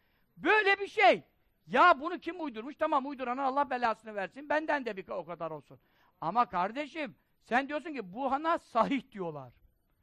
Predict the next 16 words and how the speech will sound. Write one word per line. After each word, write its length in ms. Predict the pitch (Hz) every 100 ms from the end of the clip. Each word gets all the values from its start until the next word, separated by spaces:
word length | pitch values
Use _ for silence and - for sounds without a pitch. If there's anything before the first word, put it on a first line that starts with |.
| _
Ya 160 | 175 175
nasıl 200 | 220 -
sahih 180 | 330 330
diyeceğiz? 240 | - 311 _ _ _ _ _ _ _ _ _ -
Ondan 140 | 240
sonra 240 | 262 220 226
Ahmed 340 | 220 254 277
İbn 120 | 294
Hanbel'in 600 | 285 277 240 226 311 302 _ _ _ _ _ _ _ _ -
müstedinin 500 | 277 - 285 294 277
başına 280 | 254 294
gelen 260 | 269 269 294
pişmiş 340 | 262 - 302
tavuğun 260 | - 262 254
başına 240 | 233 -
gelmemiş. 640 | 254 226 190 135 180 -